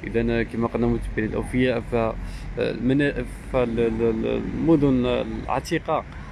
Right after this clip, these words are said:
كتبقى دائمًا مقبرة جماعية للأسف الشديد للمواطنين،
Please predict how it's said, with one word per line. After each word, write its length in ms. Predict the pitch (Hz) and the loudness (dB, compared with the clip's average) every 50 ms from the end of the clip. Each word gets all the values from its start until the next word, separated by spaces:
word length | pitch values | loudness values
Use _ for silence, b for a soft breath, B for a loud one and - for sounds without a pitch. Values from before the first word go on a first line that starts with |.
| B B - | B B -6
كتبقى 380 | 123 117 - - - - 131 117 | -6 -6 -6 -6 -4 -2 0 2
دائمًا 720 | 123 123 - - 113 117 127 127 117 104 101 104 104 - - - - - - - | 2 2 2 0 0 0 2 0 0 0 0 -2 -2 -4 -6 -10 -12 -10 -4 -2
مقبرة 560 | 143 147 - - 113 107 117 117 117 117 113 | -2 -2 -2 -2 -2 0 2 2 2 2 0
جماعية 460 | 104 98 107 101 110 110 107 101 101 | 0 0 -2 -2 0 0 0 0 -2
للأسف 420 | 101 101 - 107 - - 104 - - | -2 -4 -6 -8 -8 -10 -10 -10 -8
الشديد 300 | - 104 92 104 98 92 | -6 -4 -2 -2 -2 0
للمواطنين، 720 | 101 101 98 98 101 101 - - 101 107 113 110 107 | -2 -2 0 0 0 0 -2 -2 -2 0 0 0 0